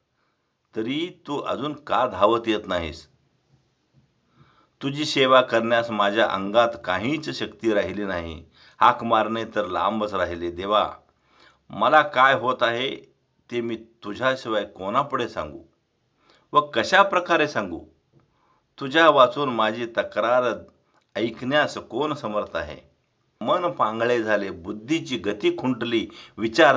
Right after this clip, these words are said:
तर दमून गेला, आता चरणी मस्तक तरी ठेवूया असे म्हणतो, पण देवा, ते तरी कसे जमेल? कारण सारी इंद्रिये प्रेमसागरात बुचकुळ्या खात आहेत.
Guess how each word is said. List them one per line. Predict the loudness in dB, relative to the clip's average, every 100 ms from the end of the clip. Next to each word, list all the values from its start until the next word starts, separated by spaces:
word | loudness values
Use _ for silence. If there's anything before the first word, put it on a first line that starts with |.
| 2
तर | -2
दमून | -2 -4 -2 -4
गेला, | -4 -2 0
आता | 0 -2 -2 -4 -4
चरणी | -4 -8 -6 -8
मस्तक | -6 -8 -8 -12 -12 -10
तरी | -8 -8 -10 -18 -20 _ _
ठेवूया | -8 4 6 6 6 6 6 4
असे | -2 0 2
म्हणतो, | 4 2 0 0 0
पण | 2 2 2
देवा, | 0 0 2 0 -4 -16 _ _ _ _ _ _ _ _ _ _ _ _
ते | -4 -4 -4
तरी | -6
कसे | -6 -8 -6
जमेल? | -8 -8 -10 -14 -16 _ _ _ _ _ _ _ -2
कारण | 0 0 -2
सारी | -4 4 6 8 8 4 2 0
इंद्रिये | -2 -4 -6 -4 -2 0 -2 -8 -20 _ _ _ _ _ _ _
प्रेमसागरात | 0 0 0 0 0 0 0 2 2 2 -4
बुचकुळ्या | -10 -12 -14 -4 2 2 2
खात | -2 -2
आहेत. | -6 -8